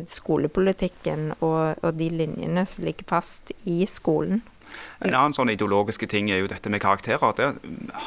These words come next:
Speaker 2: har jeg vel inntrykk av at skillelinjen var sterkere før, og det var ganske mange flere som ville ha en karakterfri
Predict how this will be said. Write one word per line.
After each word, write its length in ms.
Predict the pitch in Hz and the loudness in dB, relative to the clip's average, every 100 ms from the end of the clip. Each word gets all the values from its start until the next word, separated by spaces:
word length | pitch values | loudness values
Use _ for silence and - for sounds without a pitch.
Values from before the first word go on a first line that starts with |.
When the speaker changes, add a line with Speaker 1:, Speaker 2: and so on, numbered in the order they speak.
| - - | -10 0
Speaker 2:
har 200 | 139 151 | 2 2
jeg 60 | 104 | 0
vel 100 | 107 | -4
inntrykk 360 | 123 90 123 120 | -2 -2 0 0
av 80 | 104 | 0
at 80 | |
skillelinjen 440 | - - 85 113 110 | -4 -4 -4 -4 -4
var 80 | 101 | -6
sterkere 480 | - - - 107 117 | -6 -8 -4 -2 0
før, 220 | 131 147 135 | 2 4 4
og 20 | 104 | 2
det 80 | 104 | 2
var 120 | 101 | 2
ganske 220 | 101 104 - 101 | -2 -8 -8 -8
mange 240 | 98 101 | -4 -4
flere 160 | - 110 | -2 -2
som 100 | 123 | -2
ville 120 | 95 | 0
ha 80 | 98 | 2
en 100 | 98 | 2
karakterfri 600 | 92 92 107 95 - 95 | -2 -2 -2 -2 -2 -4